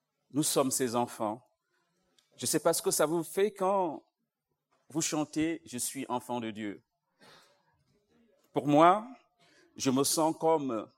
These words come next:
porté par des ailes, parce que c'est une grâce.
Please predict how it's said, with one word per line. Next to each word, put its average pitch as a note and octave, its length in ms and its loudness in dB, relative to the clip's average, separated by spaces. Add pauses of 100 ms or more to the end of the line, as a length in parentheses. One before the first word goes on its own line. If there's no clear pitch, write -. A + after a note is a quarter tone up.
(260)
porté D#3 480 2 (320)
par C#3 160 -2
des A#2+ 240 -2
ailes, F#2+ 340 -2 (1800)
parce A#2 140 -6
que C3+ 80 -2
c'est - 180 -8
une A2+ 140 -6
grâce. - 800 -4